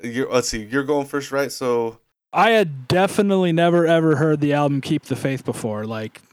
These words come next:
Speaker 2: not a song. I'm, I'm consciously, I don't think, right? So there's, you know, coming off of two albums mixed by Bob Rock, this is one that's per-, full-on produced by Bob,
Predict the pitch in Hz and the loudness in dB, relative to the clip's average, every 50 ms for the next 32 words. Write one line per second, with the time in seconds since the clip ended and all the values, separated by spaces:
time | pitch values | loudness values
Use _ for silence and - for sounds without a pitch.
0 | _ - - 135 135 135 135 - - 139 127 - - 156 143 131 131 120 123 120 | _ -6 -2 0 0 0 -2 -2 -6 -6 -4 -2 -2 -2 0 -2 -4 -4 -6 -8
1 | 120 120 120 - 139 135 135 127 - - 104 - - - 160 147 147 - 151 139 | -8 -8 -8 -8 -6 -6 -8 -8 -8 -10 -10 -8 -4 -2 -2 -2 -2 -2 -4 -4
2 | - 156 151 143 131 131 131 127 120 - 131 113 107 - - - _ - - 127 | -2 -2 -2 -2 -2 -2 -4 -4 -6 -8 -12 -14 -14 -16 -18 -20 _ -10 -8 -6
3 | 127 127 - _ _ _ _ _ _ _ _ _ - - - 175 156 151 151 147 | -6 -6 -8 _ _ _ _ _ _ _ _ _ -6 -2 0 0 2 2 0 0
4 | 147 135 123 - - - _ _ _ - 175 170 143 135 127 117 - - - _ | -2 -2 -4 -6 -6 -8 _ _ _ -6 -2 -2 0 -2 -2 -6 -10 -18 -20 _
5 | _ _ _ _ - - 190 185 180 175 175 175 175 - - 170 160 147 135 - | _ _ _ _ -4 0 0 2 2 4 4 2 2 2 2 0 0 0 -4 -8
6 | - - _ _ _ _ _ _ _ - - 196 190 185 175 175 165 165 160 147 | -12 -14 _ _ _ _ _ _ _ -4 -4 0 0 2 0 0 0 -2 -4 -6
7 | 127 127 147 160 165 - - - - - - 135 131 123 131 131 131 127 120 131 | -6 -4 -4 -4 -2 -4 -6 -8 -6 -4 -2 -2 -2 -2 -2 -2 -4 -2 -2 -2
8 | 131 127 123 - - 143 135 - 147 139 135 131 139 135 131 131 131 127 120 117 | -4 -4 -6 -6 -6 -6 -4 -4 -4 -4 -4 -2 -2 -2 0 -2 -2 -2 -4 -4
9 | - - - - - - _ _ _ _ _ _ _ _ _ _ _ _ _ _ | -4 -4 -4 -4 -6 -10 _ _ _ _ _ _ _ _ _ _ _ _ _ _
10 | _ - - 151 147 143 - - 165 160 156 156 151 143 151 151 143 147 147 143 | _ -6 -2 0 0 0 2 2 2 2 2 2 0 0 -2 0 0 0 0 0
11 | - - 151 156 151 139 143 135 131 131 120 | 0 0 0 0 0 0 -2 -2 -2 -4 -4